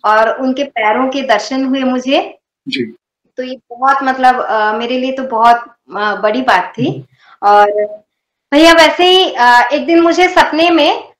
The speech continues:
Speaker 1: नीम करोली बाबा कौन है, मुझे ये नहीं पता था। मुझे seriously ये नहीं पता
Speaker 2: जी।
Speaker 1: था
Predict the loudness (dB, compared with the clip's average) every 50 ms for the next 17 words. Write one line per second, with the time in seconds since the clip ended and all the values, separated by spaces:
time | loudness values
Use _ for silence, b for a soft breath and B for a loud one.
0 | _ _ _ _ _ _ _ _ -4 2 2 4 4 2 2 4 4 4 4 4
1 | 2 2 4 4 4 6 6 6 4 4 4 4 4 4 4 2 0 0 0 -2
2 | -2 -2 -2 -4 -2 -2 -2 -2 -4 -4 -6 -8 -6 -6 -8 -8 -8 -12 -12 -14
3 | -18 -20 -20 -20 _ -16 -14 -12 -12 -14 -14 -12 -12 -10 -10 -10 -10 -10 -10 -10
4 | -10 -8 -8 -8 -8 -10 -8 -6 -6 -2 -2 -2 -2 -2 -4 -8 -8